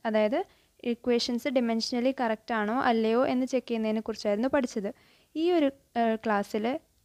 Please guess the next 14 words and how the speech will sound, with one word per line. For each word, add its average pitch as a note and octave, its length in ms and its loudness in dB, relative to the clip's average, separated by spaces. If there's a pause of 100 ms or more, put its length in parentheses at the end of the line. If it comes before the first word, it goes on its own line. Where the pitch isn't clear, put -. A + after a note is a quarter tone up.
(260)
രണ്ടാമത്തെ B3 560 4
application A3+ 580 -2
ആയിട്ടുള്ള G3+ 300 -2 (160)
deducing B3+ 480 0 (100)
relation A#3 400 2 (120)
among A3 240 2
physical A3+ 400 0
quantities G#3 420 -2 (100)
ആണ് A#3+ 140 0 (400)
പഠിച്ചത്. A#3 380 0 (840)
എന്ന് C#4 180 2
വെച്ചാൽ A#3+ 300 2 (140)
dimensions C4+ 640 4
ഉപയോഗിച്ച് A3+ 440 0